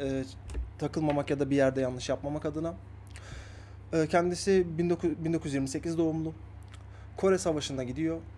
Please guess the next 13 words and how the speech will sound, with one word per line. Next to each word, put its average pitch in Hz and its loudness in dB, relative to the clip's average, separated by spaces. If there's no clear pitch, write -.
Kore 185 2
Savaşı'nda 156 0
döndükten 143 -2
sonra 175 -2
dine 156 4
yöneliyor. 175 2
E, - -14
ve, 180 4
e, 156 4
Nation 175 2
of 170 -4
Islam'a 156 -2
katılıyor. 110 -6